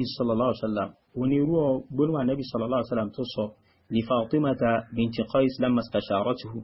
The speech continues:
في من خطبها فقالت." Ànábì sọ gbólóhùn yìí fún Fatima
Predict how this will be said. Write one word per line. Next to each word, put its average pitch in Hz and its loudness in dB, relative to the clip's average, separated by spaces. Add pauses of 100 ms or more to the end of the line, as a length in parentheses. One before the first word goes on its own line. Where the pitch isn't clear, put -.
(460)
في 131 2
من 127 4
خطبها 117 -2
فقالت." 101 0 (520)
Ànábì 160 2
sọ 135 0
gbólóhùn 143 2
yìí 120 2
fún 139 -2
Fatima 139 0